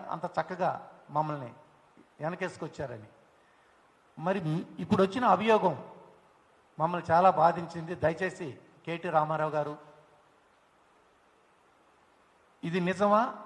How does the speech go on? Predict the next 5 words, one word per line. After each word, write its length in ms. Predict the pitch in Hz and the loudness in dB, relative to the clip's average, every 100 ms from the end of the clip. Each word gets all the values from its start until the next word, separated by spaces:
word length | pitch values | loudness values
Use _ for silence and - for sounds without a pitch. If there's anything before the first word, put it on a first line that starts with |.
| - 160 | -6 0
అబద్ధమా 420 | 175 180 143 107 - - - _ _ _ _ _ _ _ _ _ _ _ _ _ _ - 175 | 0 0 -4 -6 -14 -20 -20 _ _ _ _ _ _ _ _ _ _ _ _ _ _ -8 -8
చెప్పవలసిన 600 | - 190 165 175 147 - - _ _ _ 127 | 0 -2 -2 -6 -10 -12 -20 _ _ _ -4
బాధ్యత 420 | 143 165 170 180 | 2 2 2 -6
తమరిపై 540 | 175 147 147 131 156 | -4 -2 -2 0 0
ఉన్నది. 340 | 147 143 - | -2 -4 -8